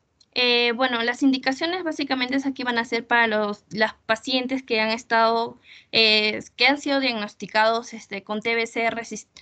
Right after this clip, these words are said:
eh, recientemente, eh,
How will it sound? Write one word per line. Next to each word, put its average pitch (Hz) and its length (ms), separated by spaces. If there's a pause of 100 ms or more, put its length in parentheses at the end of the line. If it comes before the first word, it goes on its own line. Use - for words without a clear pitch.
(300)
eh, 214 460
recientemente, 262 760 (920)
eh, 226 480